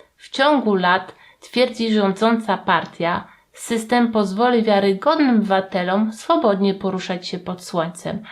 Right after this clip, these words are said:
a jednocześnie utrudni niewiarygodnym osobom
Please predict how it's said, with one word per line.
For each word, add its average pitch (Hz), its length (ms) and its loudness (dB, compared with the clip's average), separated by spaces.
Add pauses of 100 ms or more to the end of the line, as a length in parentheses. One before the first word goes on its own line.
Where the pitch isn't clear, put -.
(340)
a 190 80 0
jednocześnie 202 1040 2 (180)
utrudni 220 600 2
niewiarygodnym 190 1040 2
osobom 190 540 0